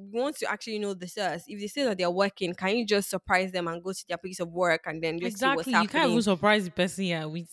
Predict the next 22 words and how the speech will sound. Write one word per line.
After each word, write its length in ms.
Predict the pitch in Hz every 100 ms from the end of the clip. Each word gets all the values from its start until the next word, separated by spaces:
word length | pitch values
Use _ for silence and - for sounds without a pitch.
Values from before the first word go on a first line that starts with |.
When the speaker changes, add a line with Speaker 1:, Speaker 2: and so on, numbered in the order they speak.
| -
Speaker 2:
you 80 | 175
don't 220 | 214 196
even 100 | 185
know 140 | 185 180
where 160 | 170
they 100 | 165
are 120 | 147 151
working. 420 | 160 151 151 139 -
Speaker 1:
Do 160 | 202
you 160 | 339 508
get, 340 | 220 196 185 185
like, 320 | 180 180 -
you, 220 | 196 196
you, 160 | 208 240
maybe 260 | 262 220
it's 120 | 190 -
their 180 | 175
birthday, 480 | 180 202 214 - 196
you 120 | 185 185
wanna 180 | 196
do 180 | 185 190
something, 400 | 185 185 196 196